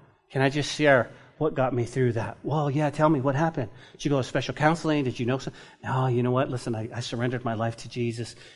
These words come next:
and He came in and He flooded me with peace. And, and I can't explain it because it's supernatural,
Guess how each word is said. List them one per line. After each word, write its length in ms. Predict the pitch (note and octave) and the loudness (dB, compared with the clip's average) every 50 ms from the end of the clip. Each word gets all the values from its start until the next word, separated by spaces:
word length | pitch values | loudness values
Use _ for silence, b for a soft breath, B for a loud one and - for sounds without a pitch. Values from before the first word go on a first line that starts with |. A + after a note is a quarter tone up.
| b | b
and 100 | b A#2 | b -6
He 80 | B2+ B2+ | -6 -6
came 280 | B2 B2+ C3+ C3 C3 | -4 -2 0 0 2
in 100 | C3 B2 | 2 2
and 100 | A#2+ A#2 | 2 2
He 60 | A#2 A2 | 2 0
flooded 400 | G#2 - B2+ B2 B2 B2+ A#2+ A#2+ | -2 -4 -4 -2 -2 -2 -2 0
me 140 | B2 A#2 | -2 -2
with 160 | G#2 G2+ - - | -2 -4 -6 -8
peace. 340 | - C#3 C3 A#2+ A2+ - | -6 -4 -2 -2 -4 -4
And, 180 | - A2 A2+ B2 - B B B B B | -4 -6 -6 -6 -8 B B B B B
and 120 | B - B2 | B -2 0
I 80 | C#3+ | 0
can't 200 | C#3 - E3+ C#3+ | 0 0 0 0
explain 360 | B2+ B2+ - - D#3+ E3+ F3+ E3+ | 0 -2 -2 -2 0 2 2 2
it 40 | |
because 280 | B2+ B2 - C#3+ A#2 A#2 | 0 0 0 0 0 -2
it's 100 | A2 - | -4 -4
supernatural, 680 | - D#3+ - C3+ B2 B2 C3 D3 - - C#3 A#2+ A2 | -2 -2 0 0 2 2 2 2 0 0 -2 -4 -4